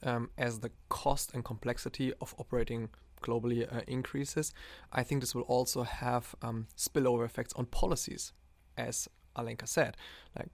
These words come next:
this, the idea of, uh, this more multilateral, multilateral measure, even if only introduced in the E U, is also to incentivize more green policies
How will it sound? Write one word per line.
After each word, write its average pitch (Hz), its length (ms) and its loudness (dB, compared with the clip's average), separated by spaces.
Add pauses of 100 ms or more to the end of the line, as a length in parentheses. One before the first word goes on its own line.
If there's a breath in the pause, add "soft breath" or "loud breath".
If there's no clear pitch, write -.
(120)
this, 135 240 4
the 135 220 0
idea 135 440 6
of, 127 460 2
uh, 123 80 -2
this 123 240 -2
more 123 260 4
multilateral, 120 880 0 (120)
multilateral 120 640 -4
measure, 123 500 2
even 151 320 0
if - 180 -10
only 139 200 0
introduced 127 600 -2 (120)
in 131 140 0
the 120 200 -2
E 120 100 0
U, 143 200 4 (400 loud breath)
is - 280 0
also 151 440 4
to - 160 -8
incentivize 123 920 0 (720)
more 135 500 4
green 131 240 0
policies 127 720 -2